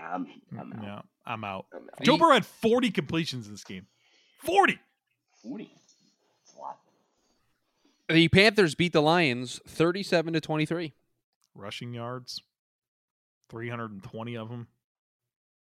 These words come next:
Speaker 1: Dan Campbell said it best. I won't try and put any, any other summarization on this game than Dan, Dan Campbell to Steve Wilkes. Absolute you-know-what kicking. Hell of a job.
Speaker 2: Snatch their soul.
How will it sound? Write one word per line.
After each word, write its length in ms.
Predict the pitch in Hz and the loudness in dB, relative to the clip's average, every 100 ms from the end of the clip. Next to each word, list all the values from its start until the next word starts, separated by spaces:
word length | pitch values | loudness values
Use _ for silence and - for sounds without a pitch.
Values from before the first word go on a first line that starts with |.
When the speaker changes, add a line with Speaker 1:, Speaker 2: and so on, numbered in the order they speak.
| _ _ _ _ _ _ _ _ _ _ | _ _ _ _ _ _ _ _ _ _
Speaker 1:
Dan 220 | 123 165 | 2 2
Campbell 300 | 175 175 147 | 4 2 2
said 240 | - 135 | 2 2
it 100 | 104 | 2
best. 320 | 123 110 - 107 | 0 -2 -2 -2
I 40 | |
won't 200 | 107 110 | 0 -2
try 240 | - 104 95 | -4 -4 -4
and 180 | 87 82 _ _ _ _ _ _ _ - | -6 -12 _ _ _ _ _ _ _ -10
put 120 | 110 | -4
any, 260 | 101 101 - 110 | -4 -4 -10 -8
any 240 | 117 113 | -4 -2
other 320 | 107 101 95 92 107 _ _ | -2 -4 -10 -16 _ _ _
summarization 760 | - 113 104 90 95 101 98 | -6 -4 -4 -4 -8 -8 -8
on 80 | 87 | -8
this 160 | 85 - | -10 -12
game 220 | 92 85 | -12 -12
than 120 | 80 | -14
Dan, 300 | - 90 87 - | -8 -6 -6 -10
Dan 200 | 98 98 | -6 -6
Campbell 300 | 92 98 90 | -4 -4 -4
to 60 | 80 | -8
Steve 280 | - 90 82 | -10 -10 -10
Wilkes. 380 | 85 - - - _ _ 117 | -12 -12 -18 -20 _ _ -2
Absolute 640 | 147 - 120 123 123 110 | -2 0 0 2 2 2
you-know-what 540 | 117 107 101 85 - | 0 2 0 -2 -6
kicking. 300 | - - - _ - _ | -14 -16 -18 _ -20 _
Hell 200 | - 104 | -2 0
of 100 | 98 | 0
a 40 | 92 | -2
job. 200 | 85 - - _ _ _ _ _ _ _ _ _ _ _ _ _ _ _ _ | -10 -10 -16 _ _ _ _ _ _ _ _ _ _ _ _ _ _ _ _
Speaker 2:
Snatch 420 | - - 120 120 | -18 -12 -10 -10
their 140 | 101 95 | -14 -10
soul. 460 | - 107 98 90 | -8 -8 -10 -12